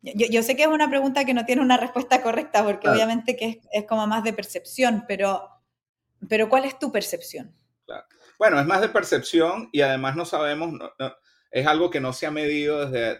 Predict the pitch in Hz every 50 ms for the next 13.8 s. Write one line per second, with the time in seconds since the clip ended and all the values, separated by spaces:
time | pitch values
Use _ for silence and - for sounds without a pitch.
0 | - 104 107 107 107 107 104 104 101 98 95 87 - _ _ - _ _ _ -
1 | - 107 110 117 117 117 127 120 117 110 - _ - 85 - - 120 - 160 143
2 | - - 131 131 - - - - 143 135 131 - - 139 131 135 135 - 190 185
3 | 175 147 139 - 185 196 196 185 160 131 127 123 123 131 147 160 147 139 123 117
4 | - - 113 117 113 - 127 123 117 - - - 117 104 92 - - _ - 123
5 | 135 - _ _ _ _ _ _ _ _ _ - 139 123 135 139 135 131 135 143
6 | 135 120 113 113 139 143 127 120 117 110 117 123 - 131 127 113 - 107 107 -
7 | - 98 104 101 101 - 123 123 117 110 113 113 - 160 190 220 214 190 147 120
8 | 110 107 104 107 123 - - 127 120 127 127 139 127 104 - 101 104 107 107 107
9 | 107 110 - 127 120 - 151 147 170 190 185 175 165 156 170 170 _ _ _ _
10 | _ _ _ _ _ - 120 117 113 - - 123 110 107 95 - _ _ _ _
11 | _ _ - 127 117 113 117 113 113 120 127 127 123 127 123 123 123 127 127 127
12 | 127 120 117 - - 131 127 113 110 110 104 104 101 101 - 127 120 - 120 113
13 | - 104 104 101 101 110 107 107 104 107 117 120 120 110 107 -